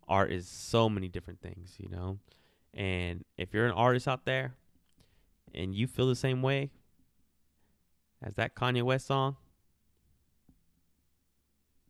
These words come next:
I hope you the best. And if you're not an artist, which I don't see how nobody can be, 'cause,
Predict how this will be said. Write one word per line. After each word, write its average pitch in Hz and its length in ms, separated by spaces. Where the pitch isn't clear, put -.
I 113 60
hope 117 220
you 117 80
the 110 80
best. 120 280
And 107 100
if 104 60
you're 110 100
not 143 160
an 151 60
artist, 113 480
which - 380
I 95 100
don't 98 120
see 104 120
how 95 140
nobody 95 320
can 165 360
be, 117 280
'cause, 87 520